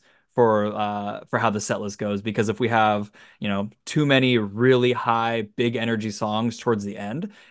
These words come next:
it's harder for a headlining set. Um, so the acoustic shorter section also serves as, like, a little bit of a,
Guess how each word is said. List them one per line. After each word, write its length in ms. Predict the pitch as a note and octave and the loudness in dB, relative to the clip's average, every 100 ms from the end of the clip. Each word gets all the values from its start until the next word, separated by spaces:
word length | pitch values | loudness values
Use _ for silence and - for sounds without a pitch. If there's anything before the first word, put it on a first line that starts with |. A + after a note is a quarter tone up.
| _ | _
it's 160 | G#2+ - | -8 -2
harder 580 | - C#3 A#2+ A2 G#2 - | 4 6 6 4 0 -4
for 160 | A#2+ | -2
a 60 | G2+ | 0
headlining 440 | A2 G2+ G2 F#2+ | 0 -2 -4 -8
set. 280 | G2+ G2 G#2 _ - - - - | -8 -8 -8 _ -20 -20 -12 -2
Um, 460 | G#2+ G2+ G2 G2+ - - | 0 2 0 -4 -6 -2
so 400 | - A2 G#2+ G#2+ | 4 6 6 2
the 240 | A2 A2+ | 0 -2
acoustic 640 | G#2 - C#3 - A#2+ G#2+ - - | -2 -2 -2 2 2 0 -6 -20
shorter 640 | - - - C#3+ C#3 B2+ A#2+ | -10 -8 2 6 6 6 4
section 460 | - A#2 - A#2 | 2 -2 -2 -4
also 320 | A2 A2+ A2+ A2 | 0 0 0 -2
serves 400 | - A2+ G#2+ G#2 | 0 0 0 -2
as, 80 | |
like, 160 | G#2+ G#2 | -2 -2
a 60 | A#2 | -2
little 260 | A2 A2+ | 2 2
bit 180 | G#2 A2 | 2 2
of 160 | G#2+ G2+ | 0 0
a, 300 | G#2 G2+ | -2 -2